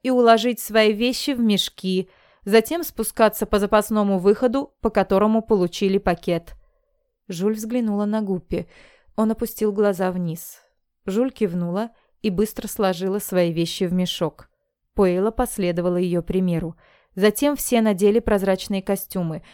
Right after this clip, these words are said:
Жюль и Пуэйла стали спускаться, вернее, скатываться по трубе, попадая сразу в машину. Как только Гуппи подошел к отверстию, голос из аппарата сообщил, что он после выхода из трубы должен нажать красную кнопку на приборе.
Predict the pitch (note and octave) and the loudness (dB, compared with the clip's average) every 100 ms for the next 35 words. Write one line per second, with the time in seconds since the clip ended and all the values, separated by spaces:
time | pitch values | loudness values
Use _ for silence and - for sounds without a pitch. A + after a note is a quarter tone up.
0 | _ G3 G#3+ G#3+ - G3+ - F#3 F#3 A3 | _ -2 0 0 -2 -6 -2 0 2 0
1 | C4 - F#3 E3+ F3+ - F#3+ - F3+ D#3+ | -2 -2 -2 -2 -4 -8 -8 -4 -4 -4
2 | - E3 - - G3 A3 G#3+ G3+ F#3 - | -6 -6 -8 -4 0 2 2 0 -2 -8
3 | - B3+ G3+ F3 E3 - F3 F3+ G3 F#3+ | -4 -2 -2 -2 -4 -6 -8 -4 -4 0
4 | B3+ C4+ G3+ G3+ F3+ F#3+ A3+ - F#3+ F3 | 0 0 -2 -2 0 0 0 -2 -2 -2
5 | E3+ F3 F3+ F#3 - E3 D#3 - _ _ | -2 -2 -2 -2 -4 -4 -4 -10 _ _
6 | _ _ _ _ A#3+ A#3+ D4 C#4 C4 A#3+ | _ _ _ _ -2 0 -2 -2 -4 -4
7 | A3+ A3+ G#3+ G#3 G#3 A#3 A3 G#3 G#3 B3 | 0 0 2 0 0 -2 0 -2 0 -2
8 | F3 - G3+ E3+ - F#3+ G#3 A3 - - | -2 -4 -2 -2 -4 2 4 4 -2 -6
9 | G#3 F#3 F#3+ F#3+ F#3 F3+ - F#3+ - - | -4 -2 -2 -2 -2 -4 -2 -2 -2 -6
10 | C#4+ C4+ _ _ - - A3 G3 G#3 G#3 | -6 -6 _ _ -20 -4 -2 0 2 4
11 | A3+ C4 B3 B3 A#3+ B3 B3 A3 A3+ - | 2 0 0 -2 0 0 2 2 0 0
12 | A#3 G#3 A3 A3 - _ - G3 F#3 G3 | -2 2 2 2 -4 _ 0 2 4 2
13 | F#3+ F#3+ F#3 F#3+ - F#3+ F3+ F#3 E3+ - | 2 2 2 -2 0 0 0 -4 -4 -4
14 | F#3 F#3 - A3+ A3 A3 F#3 E3+ D#3+ - | -4 -4 -2 -2 0 0 2 0 -2 -6